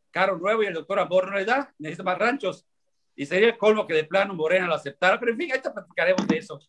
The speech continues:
Alexa, Alexa, ¿qué tal? ¿Qué tal Canacín? Donde realmente más de veinticinco mil,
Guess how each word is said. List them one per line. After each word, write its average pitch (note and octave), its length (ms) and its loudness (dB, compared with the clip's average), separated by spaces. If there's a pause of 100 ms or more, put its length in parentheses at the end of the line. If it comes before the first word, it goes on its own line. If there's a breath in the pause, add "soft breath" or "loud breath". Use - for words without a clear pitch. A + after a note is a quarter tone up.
(280)
Alexa, A3+ 600 0
Alexa, G3 560 0 (400)
¿qué G#3 140 2
tal? G#3+ 360 4 (560)
¿Qué G#3 140 -4
tal A3 220 2
Canacín? E3+ 560 -2 (200)
Donde D#3 320 2
realmente F#3+ 640 2 (160)
más G#3 220 4
de G3+ 60 0
veinticinco D3 480 -6
mil, F#3 300 -2